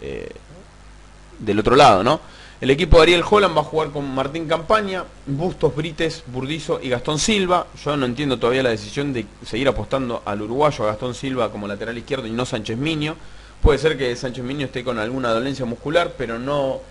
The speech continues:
no considero que en los últimos seis meses le tendría que haber jugado el uruguayo. Para mí, eh, el ex jugador de Estudiantes y de Boca es un muy buen jugador, ataca muy bien y tiene hasta mejor pegada que Gastón Silva. No tiene ni gol Gastón Silva en la pelota parada,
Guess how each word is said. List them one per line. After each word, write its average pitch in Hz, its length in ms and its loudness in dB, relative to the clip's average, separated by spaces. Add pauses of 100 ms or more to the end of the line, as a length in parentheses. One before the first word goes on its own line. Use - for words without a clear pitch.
(120)
no 131 140 -4
considero 127 680 -2
que 131 220 -4 (340)
en 117 80 -8
los 110 140 -8
últimos 120 280 -6
seis 120 140 -6
meses 131 240 -4
le 101 180 -2 (560)
tendría 113 280 -2
que - 20 2
haber 107 140 2
jugado 110 240 2
el 104 80 0
uruguayo. 135 460 4
Para - 220 4
mí, 139 320 -2 (400)
eh, 104 140 -2
el 113 80 0
ex 131 140 -2
jugador 127 260 4
de 120 80 0
Estudiantes 117 640 -2
y 107 80 -6
de 107 80 4
Boca 147 400 4
es 107 200 -4
un 104 140 -8
muy 165 160 -4
buen 143 160 -4
jugador, 139 420 2
ataca 127 380 0
muy 143 280 2
bien 180 360 0
y 113 160 -6
tiene 147 400 -4
hasta 113 240 -4
mejor 113 360 0
pegada 143 360 4
que 98 80 -6
Gastón 98 300 -6
Silva. 87 380 -8 (400)
No 156 120 0
tiene 202 220 2
ni 175 80 4
gol 170 240 8
Gastón 107 340 0
Silva 101 260 0
en 101 80 0
la 98 120 0
pelota 120 280 6
parada, 208 480 8